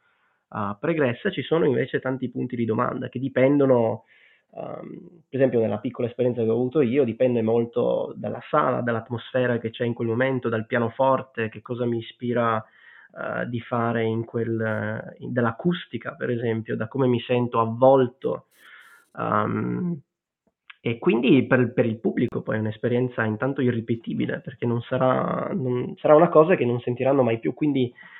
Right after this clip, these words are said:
ehm, sono veramente anche partecipi in un certo senso di un evento che, ehm,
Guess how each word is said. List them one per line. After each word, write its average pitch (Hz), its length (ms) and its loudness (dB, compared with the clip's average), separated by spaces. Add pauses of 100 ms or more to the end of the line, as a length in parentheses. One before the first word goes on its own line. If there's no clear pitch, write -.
(460)
ehm, 120 800 0 (100)
sono 156 260 4
veramente 151 480 6
anche 143 280 0
partecipi 151 760 0
in 123 80 2
un 120 100 0
certo 123 260 -6
senso 135 380 0
di 120 180 -2
un 127 160 2
evento 110 680 0
che, 117 540 -2
ehm, - 1120 -12